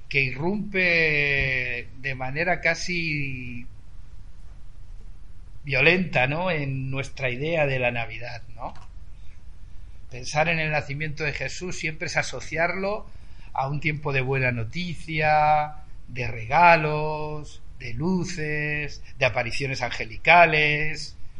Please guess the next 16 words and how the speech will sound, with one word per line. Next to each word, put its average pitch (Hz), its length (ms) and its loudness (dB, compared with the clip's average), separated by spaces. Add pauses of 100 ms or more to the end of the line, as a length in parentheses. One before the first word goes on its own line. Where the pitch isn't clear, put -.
(460)
de 127 380 0
los 123 160 -2
pastorcitos 135 1080 -6
que 123 180 -2
cuidaban 131 540 -2
los 123 220 -8
tier-, 131 260 -2
el 120 140 -6
tierno 131 400 0
ganado, 156 840 4 (360)
en - 60 -8
fin, 175 320 2 (440)
muy 180 160 0
bucólico 165 840 2
todo, 127 360 2
¿no? 196 360 0